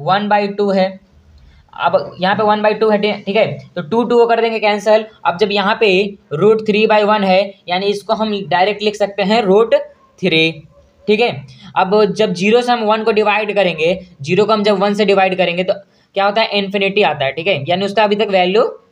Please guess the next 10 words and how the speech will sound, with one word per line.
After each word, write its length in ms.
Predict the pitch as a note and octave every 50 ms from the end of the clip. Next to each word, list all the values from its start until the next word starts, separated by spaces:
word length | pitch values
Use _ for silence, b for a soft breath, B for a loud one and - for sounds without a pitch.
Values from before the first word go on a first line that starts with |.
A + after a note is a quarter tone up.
| _ _ _ _ _ _ _ _ _ _ _ D#3+
मतलब, 200 | E3 G3 F#3+ F#3+
infinity 460 | G3 F#3+ F#3+ G3+ F#3+ F#3+ F#3 F3+ G3
है। 140 | F3+ E3 D#3+
ज़ीरो 200 | D#3+ G3+ G3+ A#3
से 80 | A#3+
हम 80 | A#3+ A3+
जब 140 | A3+ A#3+ G3
डिवाइड 320 | G#3 G#3+ G#3 G3+ A3 A3
ही 60 | A#3+
करेंगे, 400 | A3+ A3 F#3+ E3+ E3+ F#3+ G3 G3